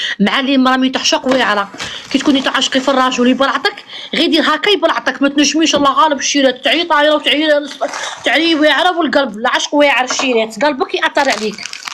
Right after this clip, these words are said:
صاي يدير لها هاك، يدير لها هاك، يجيب لها عند لابارفان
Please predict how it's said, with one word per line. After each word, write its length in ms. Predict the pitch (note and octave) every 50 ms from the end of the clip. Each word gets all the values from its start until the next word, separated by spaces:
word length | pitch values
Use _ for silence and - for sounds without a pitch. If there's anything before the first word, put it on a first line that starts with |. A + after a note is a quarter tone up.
| - - - - - - - - - _ _ - - - - - - - - - - -
صاي 400 | - - E4 D4 C4 A#3+ A#3+ A3+
يدير 180 | G3+ G#3+ D4
لها 320 | C4 - C4 C4+ C4 D4 E4
هاك، 120 | D#4+ D#4
يدير 200 | C#4+ G#3+ B3 C#4
لها 280 | C4 - C#4+ C#4 C#4 E4+
هاك، 140 | E4 -
يجيب 240 | C4+ - C4+ - -
لها 120 | C#4 C4+ C#4+
عند 220 | C4 C4+ B3+ A#3+
لابارفان 500 | C#4+ C4+ C4+ D4+ C#4+ C4 - - F4+ F4+